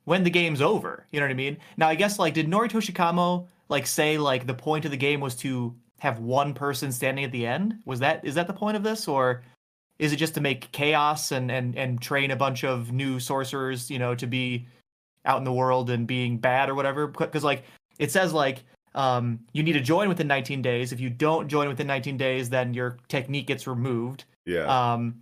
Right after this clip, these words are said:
Speaker 1: and if you join the game, blah, blah, blah, you can gain points, you can use points to make rules. You can, I suppose you could make a rule that
Speaker 2: Yeah.
Speaker 1: says, "I can leave the game now." But besides, besides doing that, it just says on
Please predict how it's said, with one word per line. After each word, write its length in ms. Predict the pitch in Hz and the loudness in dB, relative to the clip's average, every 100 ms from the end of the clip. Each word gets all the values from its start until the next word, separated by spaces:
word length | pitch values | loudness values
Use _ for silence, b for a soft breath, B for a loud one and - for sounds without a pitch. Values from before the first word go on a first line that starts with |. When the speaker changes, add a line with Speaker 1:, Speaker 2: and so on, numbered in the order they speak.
| - | -6
Speaker 1:
and 120 | 135 | -2
if 60 | 123 | -2
you 80 | 120 | 0
join 240 | 131 185 | 2 2
the 80 | 175 | 2
game, 260 | 156 156 147 | 2 0 0
blah, 100 | 120 | -2
blah, 100 | 120 | 2
blah, 440 | 160 165 165 160 - _ | 2 4 2 0 -6 _
you 140 | 127 120 | -10 -4
can 360 | 127 120 113 - - | 0 0 -2 -10 0
gain 280 | 143 135 123 | 2 2 0
points, 400 | 185 190 180 147 | 2 2 0 -2
you 80 | |
can 100 | 120 | -2
use 240 | 123 170 175 | 0 2 2
points 260 | 165 156 - | 2 0 0
to 60 | |
make 140 | 139 131 | -4 -2
rules. 380 | 147 170 170 - | 0 2 0 -2
You 120 | 190 | 0
can, 200 | 226 175 - | 2 0 0
I 80 | 151 | -2
suppose 240 | 170 196 | 0 0
you 60 | 170 | 2
could 100 | 147 | 0
make 100 | 147 | 0
a 60 | 127 | -2
rule 600 | 127 240 156 120 143 - _ - 147 | 2 2 2 0 -4 -10 _ -4 2
that 100 | 139 | 2
Speaker 2:
Yeah. 20 | |
Speaker 1:
says, 320 | - 147 135 123 | 2 2 0 0
"I 140 | 151 151 | 2 2
can 240 | 151 131 | 0 0
leave 200 | 147 147 | 0 0
the 80 | 123 | 0
game 300 | 123 143 123 | 0 0 0
now." 360 | 120 113 120 120 B - | 0 0 0 -2 B 0
But 280 | 220 190 | 0 2
besides, 520 | 147 147 185 240 151 - | -2 2 2 2 -2 -4
besides 420 | 156 151 196 160 | -4 0 0 2
doing 180 | 175 139 | 0 2
that, 320 | 170 220 220 _ _ _ _ _ _ - | 0 0 -4 _ _ _ _ _ _ -6
it 80 | 175 | -2
just 160 | 185 | 0
says 200 | 180 180 | 2 2
on 340 | 160 151 - | 2 0 -6